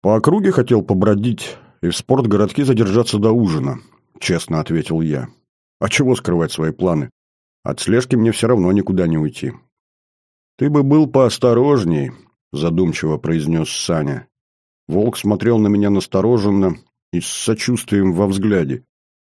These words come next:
«Слух прошел, что Десса бывших старшаков привлечь хочет. Сам-то он светиться побоится, но вот золотая цепочка и перстенек на твоей руке на многих очень плохо действуют»,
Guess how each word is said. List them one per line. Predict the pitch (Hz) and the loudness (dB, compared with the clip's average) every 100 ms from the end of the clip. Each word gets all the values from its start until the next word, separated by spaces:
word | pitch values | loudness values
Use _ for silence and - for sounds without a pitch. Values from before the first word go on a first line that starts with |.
| _ _ _ _ | _ _ _ _
«Слух | - 120 151 - | -4 0 0 2
прошел, | 120 123 143 127 | 2 2 2 2
что | - 117 | 0 -2
Десса | 98 127 131 117 | 2 2 2 0
бывших | 92 117 123 - 110 | 2 2 2 0 -2
старшаков | - 120 107 123 120 139 139 127 | -2 -2 0 -2 -2 -2 -2 0
привлечь | 110 101 92 90 - | 0 2 2 0 -2
хочет. | - 87 80 - - - _ _ _ _ - | -2 -2 -2 -6 -12 -20 _ _ _ _ -6
Сам-то | 104 147 147 | -2 -2 0
он | 147 | 0
светиться | 135 131 120 147 - | 0 -2 -2 -4 -2
побоится, | 127 131 127 131 170 175 - 147 123 - _ _ _ _ | 0 0 2 0 0 -4 -4 -6 -6 -12 _ _ _ _
но | 78 92 | -2 2
вот | 113 | 2
золотая | 101 120 123 127 123 117 | 2 2 2 2 2 2
цепочка | 123 117 127 120 - | -2 0 0 0 -2
и | 98 | -2
перстенек | - 107 - 123 135 147 123 | -2 -4 -2 0 2 2 0
на | 98 | -2
твоей | 85 95 95 | 0 2 2
руке | 92 101 - | 2 -2 0
на | 90 87 | 0 2
многих | 104 135 123 127 | 2 2 0 0
очень | 123 131 | 0 -2
плохо | 110 123 117 123 | 0 0 0 0
действуют», | 120 117 92 - 69 65 57 - | 0 0 0 -4 -6 -6 -8 -16